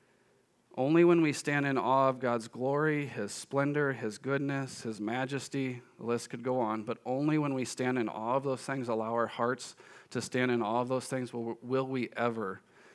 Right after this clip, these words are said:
be fully satisfied." All right, let's move on to verse five here.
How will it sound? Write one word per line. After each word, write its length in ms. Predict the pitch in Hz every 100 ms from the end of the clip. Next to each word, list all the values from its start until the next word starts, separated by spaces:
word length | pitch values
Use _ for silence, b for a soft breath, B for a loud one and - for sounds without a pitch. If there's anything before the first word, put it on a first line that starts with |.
| b b b
be 120 | 123
fully 260 | 107 117 107
satisfied." 720 | - 113 107 104 - - - - _ _ _ _ _ _ _ _ _ - _ _ _ - _ _ _ _ b b b b
All 80 | 131
right, 60 | 123
let's 160 | 127
move 160 | 151 147
on 180 | 147 143
to 60 |
verse 240 | 131 127 120
five 420 | - 131 127 123
here. 320 | 135 117 107